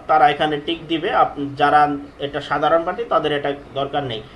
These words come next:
এরপরে এটা, এটা ডেট দিবেন আপনি, আহ, যেদিন আবেদন করবেন, অর্থাৎ আগামীকালকে বা আজকে যেদিনই আবেদন করেন আপনি সেই তারিখ দিবেন এবং আপনি আপনার স্বাক্ষর করে এটা খামে করে আপনার সার্টিফিকেট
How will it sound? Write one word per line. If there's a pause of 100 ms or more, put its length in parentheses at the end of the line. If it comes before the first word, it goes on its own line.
(120)
এরপরে
এটা,
এটা
ডেট
দিবেন
আপনি,
আহ,
যেদিন
আবেদন
করবেন,
অর্থাৎ
আগামীকালকে
বা
আজকে
যেদিনই
আবেদন
করেন
আপনি
সেই
তারিখ
দিবেন (380)
এবং
আপনি
আপনার
স্বাক্ষর
করে (260)
এটা
খামে
করে
আপনার
সার্টিফিকেট